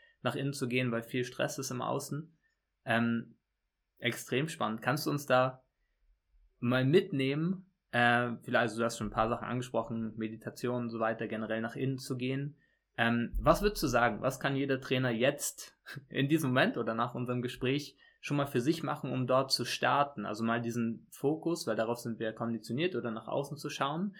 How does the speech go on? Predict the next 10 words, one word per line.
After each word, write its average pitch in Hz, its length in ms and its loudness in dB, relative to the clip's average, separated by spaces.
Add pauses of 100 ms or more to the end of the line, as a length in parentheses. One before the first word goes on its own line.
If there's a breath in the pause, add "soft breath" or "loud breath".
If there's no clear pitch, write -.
(220 loud breath)
und 113 180 0
das - 220 0
zu 113 140 -2
beurteilen, 123 580 2
was 117 200 -4
dort 110 360 -4 (260)
eigentlich 123 300 0
schon 117 140 -4
kreiert 139 400 -2
ist, 190 220 -4